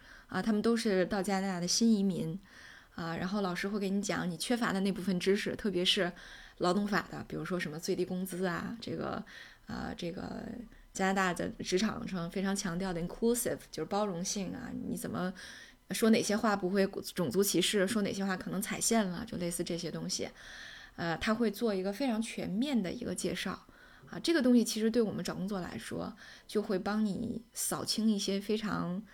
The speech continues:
就是 stupid 的错误，stupid errors，他会帮你屏蔽掉。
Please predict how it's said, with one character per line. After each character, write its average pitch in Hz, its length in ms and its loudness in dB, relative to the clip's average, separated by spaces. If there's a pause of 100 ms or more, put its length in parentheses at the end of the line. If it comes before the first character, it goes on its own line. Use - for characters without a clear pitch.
(640)
就 190 160 -2
是 - 140 2
stupid 262 300 4
的 143 120 2
错 170 380 0
误， - 160 2
stupid 220 460 4
errors， 185 460 2
他 190 140 -2
会 175 100 0
帮 175 240 -2
你 170 300 -6 (260)
屏 156 280 -6
蔽 208 160 0
掉。 165 260 -2